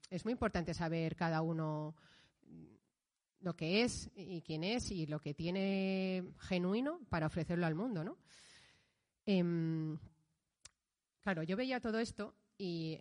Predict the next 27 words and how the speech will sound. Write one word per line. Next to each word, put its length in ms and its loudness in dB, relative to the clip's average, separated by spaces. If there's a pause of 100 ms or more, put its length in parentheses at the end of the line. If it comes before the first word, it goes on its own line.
además, 580 -4 (320)
em, 680 -6 (760)
unos 240 -4
síntomas, 480 -2
¿no? 120 0
que, 460 2 (600)
que, 600 -2
em, 240 -8 (760)
de 160 -4
la 120 0
gente 340 0
cuando 280 0
no 680 4
vive 220 6
su, 760 2 (800)
cuando 140 2
no 40 0
se 80 0
topa 200 -2
con 160 -2
Dios, 340 2 (100)
¿no? 380 -6
Eh, 360 0
está 200 -2
sin 200 2
rumbo, 340 4 (720)
em, 960 2